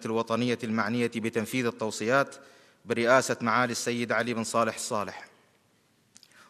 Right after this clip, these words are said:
وعضوية شخصيات بارزة يمثلون كافة قطاعات المجتمع من ذوي الخبرات القانونية والتشريعية وممثل الجمعيات السياسية ومنظمات المجتمع المدني.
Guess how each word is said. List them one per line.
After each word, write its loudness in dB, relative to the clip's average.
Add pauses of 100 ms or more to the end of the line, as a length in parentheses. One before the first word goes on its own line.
وعضوية 2
شخصيات 2
بارزة 2
يمثلون 0
كافة 2
قطاعات 2
المجتمع 0 (640)
من -2
ذوي 2
الخبرات 4
القانونية 0
والتشريعية -6 (580)
وممثل 0
الجمعيات 2
السياسية -2
ومنظمات 2
المجتمع 0
المدني. -4